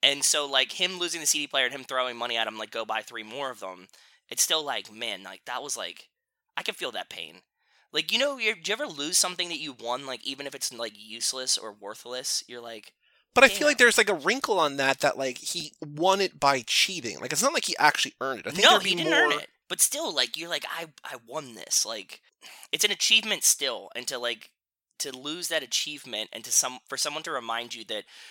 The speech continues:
Speaker 1: this achievement isn't significant, even if he had to cheat to win it, it's like,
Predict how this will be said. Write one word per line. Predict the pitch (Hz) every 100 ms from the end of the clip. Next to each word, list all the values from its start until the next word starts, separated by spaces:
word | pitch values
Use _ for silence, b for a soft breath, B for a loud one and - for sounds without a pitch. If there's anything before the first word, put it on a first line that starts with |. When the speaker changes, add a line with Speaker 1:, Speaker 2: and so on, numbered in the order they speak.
| B -
Speaker 1:
this | 131 -
achievement | - 123 120 127 123 -
isn't | 135 143 -
significant, | 151 147 143 - 156 151 - -
even | 196 208 202
if |
he | 180
had | 165 156
to |
cheat | 147 - 156 -
to | 143
win | 123 131
it, | 151 - _ _ _ 123
it's | -
like, | 117 101 -